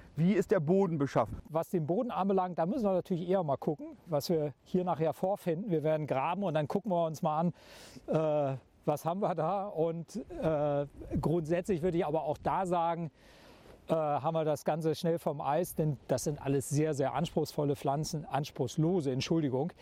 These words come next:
Speaker 2: Kleine Einschränkung, wir haben da das Pfaffenhütchen dabei, Euonymus europaeus.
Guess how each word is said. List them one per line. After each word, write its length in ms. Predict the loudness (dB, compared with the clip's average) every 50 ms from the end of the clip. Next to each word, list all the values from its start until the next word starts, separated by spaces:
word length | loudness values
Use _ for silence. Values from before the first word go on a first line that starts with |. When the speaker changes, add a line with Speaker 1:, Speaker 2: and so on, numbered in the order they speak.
| -18 -18 -18 -18 -20 -20 -20 -14 -4
Speaker 2:
Kleine 320 | 0 0 0 0 -2 -4 -2
Einschränkung, 600 | 0 0 0 0 0 0 -2 0 0 0 -2 0 0
wir 100 | 0 0
haben 100 | 0 0
da 100 | 0 0
das 120 | 0 -2 0
Pfaffenhütchen 680 | -2 -2 -2 0 -4 0 2 2 0 0 0 -2 0 2
dabei, 480 | 2 0 2 0 0 2 2 0 0 -2
Euonymus 720 | -2 -2 -2 0 2 2 2 4 2 4 2 2 0 -2
europaeus. 840 | -2 0 0 0 2 0 -2 -2 -2 0 0 2 2 2 0 -2 -6